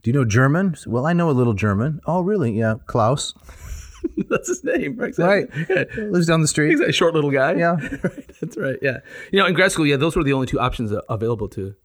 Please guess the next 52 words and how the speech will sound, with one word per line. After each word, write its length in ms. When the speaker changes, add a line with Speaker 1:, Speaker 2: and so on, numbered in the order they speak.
Speaker 2:
to, 80
to 60
Speaker 1:
Oh, 120
were 100
Speaker 2:
us. 80
Speaker 1:
German 220
and 100
French? 320
Speaker 2:
Yeah, 180
they 120
offered 340
us. 140
We 140
did. 300
Um, 440
there 100
were 60
two 180
su-, 340
two 280
consecutive 580
summers. 380
They 100
Speaker 1:
Right. 180
Speaker 2:
offered, 160
like, 160
a, 140
like, 140
a, 120
a 80
cram 500
course. 340
Speaker 1:
Intensive. 640
Speaker 2:
Did 140
you 80
have 140
that 140
too? 460
Speaker 1:
I 140
did 300
that 200
for 140
German, 720
Speaker 2:
Yeah. 160
Speaker 1:
and 240
therefore 480
I 80
was 200
exempt 400
from 180
taking 360
the 220